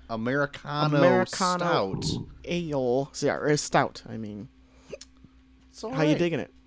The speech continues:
Speaker 1: It almost kinda tastes a little sour. Do you get
Speaker 2: Yeah.
Speaker 1: that a little bit?
Speaker 2: Yeah, it's, it's more, uh, it's more bitey than I
Speaker 1: Yeah.
Speaker 2: w-, would expect.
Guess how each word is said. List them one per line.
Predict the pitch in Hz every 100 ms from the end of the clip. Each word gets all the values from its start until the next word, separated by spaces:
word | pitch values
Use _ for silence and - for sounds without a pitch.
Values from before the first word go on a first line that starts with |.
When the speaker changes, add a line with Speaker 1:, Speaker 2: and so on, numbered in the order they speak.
| - - _ - -
Speaker 1:
It | - - -
almost | 196 415 440 -
kinda | 320 233
tastes | - 185 -
a | 214
little | 175 160
sour. | 143 - - 113 101 147 107 71 - -
Do | 160
you | 214
get | 247
Speaker 2:
Yeah. | 214 339
Speaker 1:
that | 233
a | 285
little | 285
bit? | 277 294 - - - - - -
Speaker 2:
Yeah, | 214 143 117 -
it's, | 170 - - -
it's | 208 -
more, | 247 233 240 240 226 226
uh, | 214 214 214 214 233 - - - _
it's | - -
more | 208
bitey | 180 160 160 156 127 95 123 - -
than | 131
I | 123 123
Speaker 1:
Yeah. | 117 82 120 - -
Speaker 2:
w-, | 139 -
would | 135
expect. | 123 - - 120 101 -